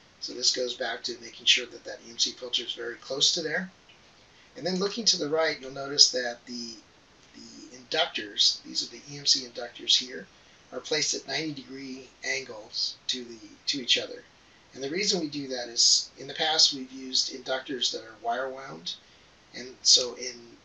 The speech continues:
uh, in order to keep them from acting like a transformer, we separate them,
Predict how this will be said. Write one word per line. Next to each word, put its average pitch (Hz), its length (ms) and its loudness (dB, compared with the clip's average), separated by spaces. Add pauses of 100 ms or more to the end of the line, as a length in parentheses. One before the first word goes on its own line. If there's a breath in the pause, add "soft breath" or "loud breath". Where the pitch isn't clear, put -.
(200)
uh, 110 200 -8
in 127 60 -12
order 147 200 -4
to 127 80 -10
keep - 340 -6
them 139 180 -2
from 123 260 -8
acting 135 280 -2
like 120 220 -10
a - 20 -10
transformer, 139 680 0
we 117 120 -10
separate 113 560 2
them, 107 220 -14